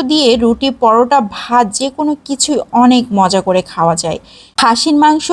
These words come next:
এভাবে রান্না করলে কোনো ধরনের কোনো গন্ধ থাকে না, খেতে অসাধারণ টেস্টি হয়। তো আজকের মতো বিদায় নিয়ে নিচ্ছি, সবাই ভালো থাকবেন।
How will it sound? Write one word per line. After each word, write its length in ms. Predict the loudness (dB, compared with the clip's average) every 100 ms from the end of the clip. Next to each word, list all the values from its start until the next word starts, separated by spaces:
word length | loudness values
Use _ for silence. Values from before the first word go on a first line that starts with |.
| 0 2
এভাবে 280 | 0 0 0
রান্না 360 | 2 2 0 0 0
করলে 320 | 0 2 0 -2 _ _ _
কোনো 240 | 0 2 2
ধরনের 480 | 2 2 2 2 0
কোনো 220 | 0 2 2
গন্ধ 320 | 2 2 2 0 0
থাকে 260 | 0 0
না, 140 | 2 2 0 _ _ _ -4
খেতে 260 | -2 2 0 0
অসাধারণ 580 | -2 -2 0 0 2 0
টেস্টি 380 | 0 -4 -4 -8
হয়। 260 | -6 -6 -8 _ _ _ _ _ _
তো 20 | 2 2
আজকের 280 | 2 -2 -4
মতো 200 | -2 -4
বিদায় 320 | -2 0 0 2
নিয়ে 180 | 0 0
নিচ্ছি, 320 | 0 0 0 2
সবাই 220 | 2 2 0
ভালো 260 | 0 0 0
থাকবেন। 380 | -2 0 -2